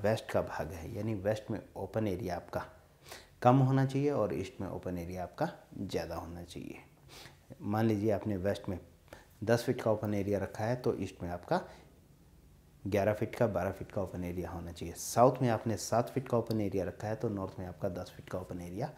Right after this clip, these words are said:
होना चाहिए। कहने का मतलब ये है कि जितना ओपन एरिया आप वेस्ट में छोड़ते हैं, उससे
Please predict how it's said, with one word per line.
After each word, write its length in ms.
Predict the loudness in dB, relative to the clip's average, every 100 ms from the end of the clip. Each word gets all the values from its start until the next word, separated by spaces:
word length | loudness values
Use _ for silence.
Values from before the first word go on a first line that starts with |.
| -18 -20 -8
होना 180 | -4 -4
चाहिए। 300 | -6 -8 -10 -2
कहने 280 | 0 6 6
का 120 | 8
मतलब 300 | 6 6 4
ये 220 | 4 4 2
है 60 |
कि 140 | 2 -2
जितना 400 | -2 0 2 4
ओपन 240 | 2 0
एरिया 240 | 2 0
आप 140 | -2 -4
वेस्ट 320 | -6 -6 -6 -10
में 60 |
छोड़ते 360 | -8 -8 -6 -4
हैं, 240 | 0 0 -2 -8 -14 -14 -14 -2
उससे 640 | 0 0 6 6 6 -6